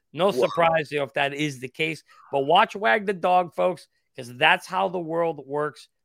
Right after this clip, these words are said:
Speaker 1: When they
Speaker 2: Mm.
Speaker 1: don't want the attention in one place, they will create a story to do exactly what Co-, and Coach, that's what really got me excited. When you always used to talk about, "Well, you're looking over here. <laughs>
Speaker 2: Mm.
Speaker 1: They're doing something back here." That's exactly right. They're gonna shift the attention.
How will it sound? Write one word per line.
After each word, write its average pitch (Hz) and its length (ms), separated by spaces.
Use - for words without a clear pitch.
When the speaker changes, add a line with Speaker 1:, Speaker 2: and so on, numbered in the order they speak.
Speaker 1:
When 117 200
they 139 120
Speaker 2:
Mm. 170 60
Speaker 1:
don't 190 140
want 185 220
the 185 100
attention 170 420
in 156 80
one 147 180
place, 139 260
they 143 200
will 156 160
create 151 340
a 170 80
story 151 440
to 147 80
do 143 160
exactly 151 760
what 147 220
Co-, 165 140
and 175 140
Coach, 220 280
that's 214 180
what 208 180
really 220 220
got 202 220
me 208 80
excited. 240 280
When 165 140
you 202 160
always 214 160
used - 120
to 214 80
talk 196 240
about, 151 200
"Well, 139 180
you're 233 280
looking 277 320
over 190 260
here. 196 340
<laughs> - 60
Speaker 2:
Mm. 220 340
Speaker 1:
They're 233 260
doing 214 320
something 185 260
back 170 220
here." 170 280
That's 180 260
exactly 170 580
right. 151 320
They're 123 120
gonna 123 160
shift 147 420
the 185 120
attention. 170 540